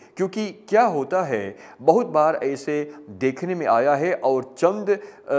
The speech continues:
सालों में भी कि लोग टेकनिंग बनाते हैं, टेकनिंग बनवाते हैं, इतना खर्चा करके, बल्कि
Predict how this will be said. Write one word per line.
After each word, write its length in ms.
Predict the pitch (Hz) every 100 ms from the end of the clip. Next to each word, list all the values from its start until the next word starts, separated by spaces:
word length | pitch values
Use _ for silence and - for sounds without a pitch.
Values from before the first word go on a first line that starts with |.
| 139 131
सालों 460 | 123 135 120 185
में 140 | 196 143
भी 420 | 113 120 98 123 - - -
कि 160 | 165 165 131
लोग 720 | 120 123 156 180 185 - -
टेकनिंग 540 | 139 131 143 147 147
बनाते 400 | 120 107 101 151
हैं, 220 | 160 196 349 - - -
टेकनिंग 500 | 147 147 135 117 92
बनवाते 500 | 104 101 104 101 151
हैं, 140 | 165
इतना 280 | 135 131 120
खर्चा 380 | - 117 - 104
करके, 420 | 165 185 131 127 - - 110
बल्कि 580 | 113 240 - 117 104